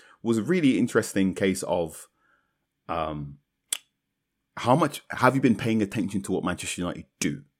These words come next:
And I think people that couldn't explain why United was so bad away from home against the top half perhaps didn't quite yet grasp what United were good at and what United were especially vulnerable against.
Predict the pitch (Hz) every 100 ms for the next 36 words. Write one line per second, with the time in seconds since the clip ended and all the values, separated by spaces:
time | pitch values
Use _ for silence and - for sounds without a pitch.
0 | _ _ _ _ _ _ 82 90 107 -
1 | 120 - - - 113 101 - - 95 90
2 | 90 87 87 85 82 85 85 82 - 87
3 | 76 85 80 78 80 - 82 85 76 -
4 | 80 87 87 78 - - _ _ _ _
5 | _ _ 131 - 113 - 127 120 - -
6 | 110 - _ - 95 95 - 87 82 95
7 | 90 78 - - - _ _ _ _ _
8 | _ _ 92 87 98 98 95 85 - 87
9 | - 95 80 69 - 90 87 - 90 82
10 | - 78 - 85 - 82 80 85 80 73
11 | 71 80 - -